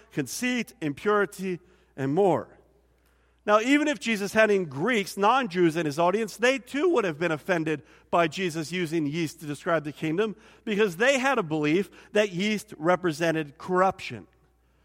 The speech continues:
So one of the famous gods at this time was, was Jupiter, and so whoever was named the priest of the Jupiter was not allowed to even touch flour or yeast because they thought it would corrupt them, because flour and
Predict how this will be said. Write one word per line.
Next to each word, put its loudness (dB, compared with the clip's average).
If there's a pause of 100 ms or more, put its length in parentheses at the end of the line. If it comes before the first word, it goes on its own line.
(140)
So 0
one 2
of -4
the -2
famous -4
gods 2
at -10
this -4
time -2
was, -4 (200)
was 0
Jupiter, -2 (420)
and -4
so 0
whoever 4
was 2 (220)
named -8
the -4
priest -2
of -4
the -8
Jupiter -4 (260)
was 0
not 4
allowed 4
to -2
even -2
touch -2
flour 0
or 0
yeast -4 (280)
because 0
they 2
thought 2
it 0
would -2
corrupt 0
them, 0
because -2 (300)
flour 4
and 0